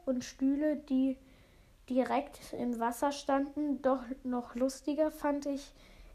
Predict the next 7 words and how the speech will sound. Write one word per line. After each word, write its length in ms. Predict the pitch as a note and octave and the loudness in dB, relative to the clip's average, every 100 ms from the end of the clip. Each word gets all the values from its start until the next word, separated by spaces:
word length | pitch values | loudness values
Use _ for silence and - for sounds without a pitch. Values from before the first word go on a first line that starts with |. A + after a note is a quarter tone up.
| - | -2
die 120 | C#4 | 0
etwa 540 | - C#4 - D4+ D4 - - | 0 -2 0 4 6 4 0
acht 440 | - D#4 - - - | 0 0 -2 -12 -12
dicht 420 | B3+ B3 C4+ - - - | -4 0 0 -2 -12 -2
nebeneinander 880 | B3+ C#4 C#4 A#3 A#3+ A#3+ C4 C4+ | 0 2 0 -4 -4 0 2 2
versteu-, 800 | C4 - A3+ - - B3 A3 B3 - - - - - | 0 -4 -6 -6 -8 -2 0 0 -4 -16 -20 -20 -12
verteuten, 760 | - A#3 - B3 A#3+ - C4 | -4 -4 0 2 2 0 -4